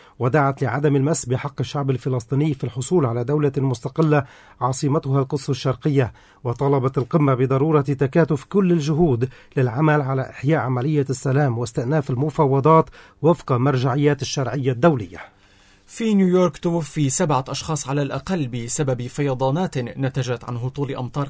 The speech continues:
Speaker 2: قاسية اجتاحت المنطقة عقب الإعصار أيدا. وأعلنت حاكمة نيويورك حالة طوارئ في الولاية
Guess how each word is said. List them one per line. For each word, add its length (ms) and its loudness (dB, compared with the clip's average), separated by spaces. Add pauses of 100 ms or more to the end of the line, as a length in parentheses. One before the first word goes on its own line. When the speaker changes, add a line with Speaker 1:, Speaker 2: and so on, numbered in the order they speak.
Speaker 2:
قاسية 520 -4 (260)
اجتاحت 520 -6
المنطقة 500 -4
عقب 400 -4
الإعصار 720 -4
أيدا. 320 -2 (260)
وأعلنت 760 -2
حاكمة 540 -4
نيويورك 340 -2
حالة 260 -6
طوارئ 500 -4
في 140 -14
الولاية 500 -6